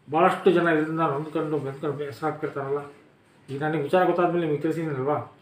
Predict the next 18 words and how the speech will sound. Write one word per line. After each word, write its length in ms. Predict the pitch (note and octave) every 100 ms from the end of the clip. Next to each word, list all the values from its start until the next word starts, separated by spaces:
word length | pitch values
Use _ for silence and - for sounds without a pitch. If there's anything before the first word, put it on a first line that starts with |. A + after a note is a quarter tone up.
| _ _
ಹಾಗೆ 340 | - E3+ F3+ G3
ಆದಷ್ಟು 380 | D3+ D#3+ -
ಜನಕ್ಕೆ 300 | E3+ D#3 D3+ D3+
ಇದನ್ನ 180 | D#3 D#3+
ಸೋಷಿಯಲ್ 500 | - E3+ E3+ G3 E3+
ಮೀಡಿಯಾದಲ್ಲಿ, 420 | C3+ A#2+ - A#2+
ಯಾವುದೇ 340 | D#3+ F#3 G3+
ರೀತಿಯ 220 | G3+ F#3+ E3
ಸೋಷಿಯಲ್ 260 | D3+ D#3
ಮೀಡಿಯಾದಲ್ಲಿ 600 | D3+ C#3+ D#3 D#3+ - - -
ಇದನ್ನ 200 | D3 D3+ D3 C3+ - - -
ಸರ್ಕ್ಯುಲೇಟ್ 340 | F3+ G#3+ E3+
ಮಾಡಿ, 320 | B2 G2+ -
ಟ್ರಾನ್ಸ್‌ಫರ್ 320 | - F3+ F#3 E3
ಮಾಡೋದ್ರಿಂದ 340 | D3+ C#3+ E3 E3+ - - - - - - C#3+
ನಿಮ್ಮಿಂದ 320 | F#3 G3 G3+ G#3 -
ಒಂದು 160 | D#3+ D3+
ಚಿಕ್ಕ 320 | C#3+ A3 -